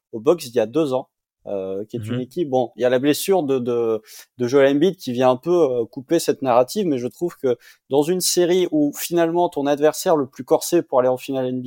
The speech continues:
Speaker 1: A, c'est l'adversaire que tu vas rencontrer en demi, avec un seed one qui se fait sortir en demi-finale de conf et que tu n'auras pas affronté, je trouve qu'ils,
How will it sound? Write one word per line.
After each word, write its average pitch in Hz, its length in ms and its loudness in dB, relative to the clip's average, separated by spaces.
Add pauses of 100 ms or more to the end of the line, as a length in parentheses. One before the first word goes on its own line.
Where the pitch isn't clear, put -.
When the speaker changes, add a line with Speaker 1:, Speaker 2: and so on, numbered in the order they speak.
(120)
Speaker 1:
A, 135 100 0 (140)
c'est - 220 -6
l'adversaire 120 500 0
que 135 60 -8
tu - 160 -14
vas 113 60 -2
rencontrer 107 400 -6
en 117 120 -4
demi, 143 340 -4 (400)
avec 117 240 0
un 127 80 4
seed 147 260 -6
one 160 300 4
qui - 120 -10
se - 100 -10
fait 143 120 -4
sortir 147 640 -4
en 165 140 2
demi-finale 151 500 -2
de 139 80 -2
conf 151 260 -8
et 127 60 -8
que - 60 -14
tu - 120 -12
n'auras 113 220 0
pas 151 240 4
affronté, 147 480 -4 (360)
je 131 120 -4
trouve 208 280 -2
qu'ils, 151 200 0